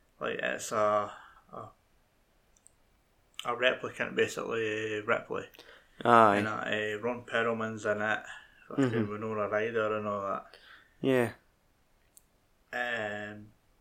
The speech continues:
Speaker 1: but, I mean, the third one's not too bad for what I remember. I've not seen it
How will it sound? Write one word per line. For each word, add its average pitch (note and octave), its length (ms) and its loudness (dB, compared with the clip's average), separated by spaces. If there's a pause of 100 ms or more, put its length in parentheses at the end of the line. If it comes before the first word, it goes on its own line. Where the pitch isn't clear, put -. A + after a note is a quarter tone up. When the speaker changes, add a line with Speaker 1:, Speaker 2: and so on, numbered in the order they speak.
(100)
Speaker 1:
but, D3 160 8
I D3 40 4
mean, D3+ 360 0
the D#3 100 -8
third C4+ 200 -2
one's E3+ 260 2
not B2 140 -4
too G#2+ 140 0
bad G#2+ 320 8
for - 140 -10
what A2+ 180 2
I A2+ 40 -2
remember. A2+ 340 2
I've A2 100 6
not C3 140 -2
seen - 160 -4
it - 120 -10